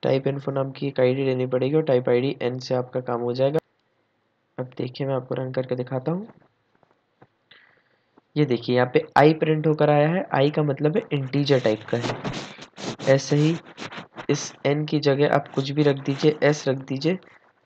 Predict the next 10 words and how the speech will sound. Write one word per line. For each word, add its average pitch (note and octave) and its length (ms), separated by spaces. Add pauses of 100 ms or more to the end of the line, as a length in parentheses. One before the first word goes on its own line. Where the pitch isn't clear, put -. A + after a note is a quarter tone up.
(160)
तो D3+ 220
एसएस D3+ 460
लिख C3 160
कर B2+ 200
आएगा, B2 240
जिसका C#3+ 340
मतलब C3+ 280
होता A#2+ 240
है D#3+ 220 (500)
string। A#2+ 460